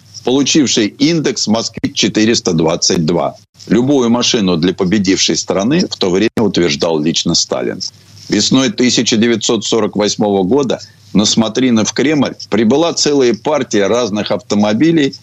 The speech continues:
среди которых бесспорно выделялся полудеревянный «Москвич» с дермантиновой крышей. Вождю он понравился и получил путевку в жизнь, хотя производство фургона ставило перед заводскими инженерами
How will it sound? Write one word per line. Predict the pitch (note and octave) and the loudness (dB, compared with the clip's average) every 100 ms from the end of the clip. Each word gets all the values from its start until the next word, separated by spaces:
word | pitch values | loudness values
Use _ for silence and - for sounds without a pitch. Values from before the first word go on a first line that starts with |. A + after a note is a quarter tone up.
| - | -8
среди | - C3 D#3 | -2 0 0
которых | D#3+ E3+ G3+ G#3 B2 | 0 -2 0 0 2
бесспорно | F#2 B2 - - C3+ E3 E3 D#3+ | 2 0 -2 -2 -2 0 0 0
выделялся | D3+ D3+ D3 C#3+ A#2+ G#2+ | 2 4 2 2 0 -4
полудеревянный | - C3+ A#2 G2 A2 A2 G#2 G2+ G2 | 0 2 2 2 2 2 0 0 2
«Москвич» | G2+ G2 C3+ C#3 | 0 0 0 2
с | B2 | 0
дермантиновой | F2 E2+ F2 D#2+ G2 F#2+ F#2 | -2 -2 -2 0 2 2 0
крышей. | - D#2 C#2 - - - - - - - | -2 -2 -2 -2 -2 -6 -10 -20 -20 -4
Вождю | - B2+ E3+ A#3 | -2 0 2 2
он | A3+ F#3+ | 0 -2
понравился | F#3 F3+ C3 A2+ G2+ - F#2 - - - | -4 -2 0 0 0 -2 -2 -4 -10 -2
и | G#3 | -2
получил | - E3 C#3+ A2+ F#3 F#3 | 0 0 2 2 0 0
путевку | B2+ - D3 - - A2 | -2 0 -2 0 -2 0
в | |
жизнь, | D#2+ F#2 D#2 D#2+ - - - | 0 0 -2 -6 -16 -20 -6
хотя | A2 B2+ | -2 0
производство | A2+ - B2 C3 C3 - G#2+ | -2 -2 0 0 0 -2 -4
фургона | C3+ B2+ D#3 G#3 B2 - | 0 2 2 0 -2 -6
ставило | - - C3 A2 G2+ F#2+ | -8 -4 -2 0 0 0
перед | E2 A2+ A2 | 0 0 2
заводскими | F#2 G#2+ A2 - A#2+ G#2 G2 | 0 0 0 0 0 2 4
инженерами | G2 A2 A#2+ F3 D3 E2+ | 2 4 2 2 0 -2